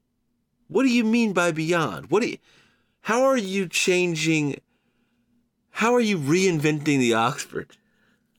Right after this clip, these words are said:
What are you doing? How are you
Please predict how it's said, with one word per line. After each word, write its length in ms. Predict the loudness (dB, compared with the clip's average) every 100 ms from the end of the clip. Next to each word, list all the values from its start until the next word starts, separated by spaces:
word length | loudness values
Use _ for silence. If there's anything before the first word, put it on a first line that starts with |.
| _ _
What 240 | -2 0
are 60 | 2
you 160 | 2
doing? 540 | 2 4 2 2 -4 -14 _ _ _ _ _ _ _ _ _ -20 -20 _ _
How 280 | -6 -2 2
are 80 | 4
you 420 | 4 2 0